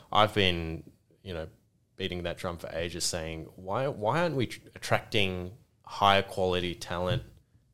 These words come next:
to Australia that are going to, um,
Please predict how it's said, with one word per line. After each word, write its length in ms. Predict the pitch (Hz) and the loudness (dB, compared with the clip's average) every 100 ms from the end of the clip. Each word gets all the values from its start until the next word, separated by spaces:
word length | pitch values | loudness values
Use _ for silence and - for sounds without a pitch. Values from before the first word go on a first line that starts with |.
| - | -10
to 80 | 98 | -4
Australia 680 | - 98 90 92 87 87 87 | -2 2 4 4 2 0 0
that 140 | 90 | 2
are 140 | 87 85 - | 2 0 -2
going 320 | 95 92 95 - | 2 2 2 -2
to, 460 | - 85 82 80 80 - _ _ - | -4 -4 -4 -6 -10 -18 _ _ -12
um, 220 | 80 80 | -10 -10